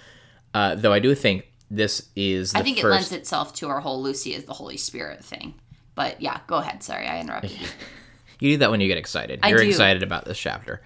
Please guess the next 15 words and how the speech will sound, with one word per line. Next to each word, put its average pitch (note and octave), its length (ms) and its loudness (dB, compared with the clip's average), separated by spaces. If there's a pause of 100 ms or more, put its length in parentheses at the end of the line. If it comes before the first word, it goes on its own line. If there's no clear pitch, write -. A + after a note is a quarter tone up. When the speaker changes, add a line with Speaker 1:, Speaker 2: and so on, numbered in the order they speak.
Speaker 2:
A G4 40 -4
little G3 280 0
bit. - 220 -10 (100)
Speaker 1:
So - 240 0
anyway, A2+ 540 0 (1200)
I A2+ 60 2
think B2 240 2
we A#2+ 100 6
encounter G#2+ 380 4
our F#2 160 2
first - 420 -2
plot F2+ 320 2
hole E2 220 -2
here C#2 400 -10
when F#2 540 -2